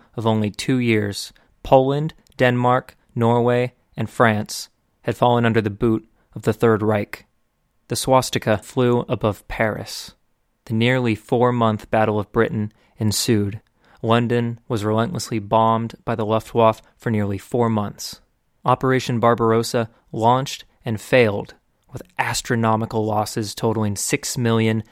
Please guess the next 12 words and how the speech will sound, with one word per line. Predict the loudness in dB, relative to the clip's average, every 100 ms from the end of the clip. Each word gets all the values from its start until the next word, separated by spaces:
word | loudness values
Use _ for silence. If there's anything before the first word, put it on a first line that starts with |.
| -8
military | -2 2 2 0 -2
casualties | -2 -4 -4 -4 -6 -4 -6
between | -8 -8 -6 -4
German | -2 -2 -2 -4 -8 _ -12
and | -8
Soviet | -2 -2 -2 -6
forces, | -4 -6 -6 -12 -14 -20 -20 -10
and | -2 0
that's | 0 -4 -2
only | -2 0 -4 -6 -10 _ _
military | 0 2 2 -2 -6 -6
casualties. | -6 -6 -8 -8 -10 -10 -14